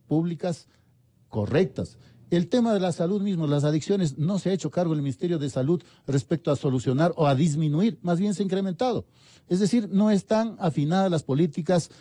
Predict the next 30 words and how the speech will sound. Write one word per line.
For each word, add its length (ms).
públicas 640
en 260
los 140
entes 300
que 100
tienen 240
que 120
ver. 180
Ahora, 340
en, 260
en 120
cuanto 300
a 40
la 80
institucionalidad, 840
por 100
ejemplo, 400
después 720
o 140
mucho 320
antes 260
del 160
treinta 280
de 60
septiembre, 400
se 220
afectó 580
mediante 520
un 180
decreto 560